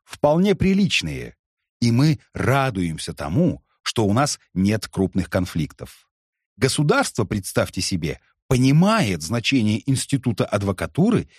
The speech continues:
и разделяет афоризм: «Судить о цивилизованности общества можно по отношению к двум категориям населения: детям и адвокатам». Две тысячи семнадцатый год.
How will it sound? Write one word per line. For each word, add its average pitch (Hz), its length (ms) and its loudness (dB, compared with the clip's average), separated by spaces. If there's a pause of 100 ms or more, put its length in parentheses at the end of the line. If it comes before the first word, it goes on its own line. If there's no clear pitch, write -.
(180)
и 160 100 4
разделяет 113 680 0
афоризм: 220 680 2 (520)
«Судить 127 640 -2 (160)
о 117 120 0
цивилизованности 104 1040 -2
общества 104 760 -2 (340)
можно 117 540 0
по 92 160 -2
отношению 120 540 0
к 104 80 -4
двум 127 260 0
категориям 104 640 0
населения: 73 680 -2 (540)
детям 151 640 0 (280)
и 139 120 2
адвокатам». 87 840 -6 (600)
Две 101 260 0
тысячи 151 640 0 (120)
семнадцатый 80 760 -4
год. - 420 -10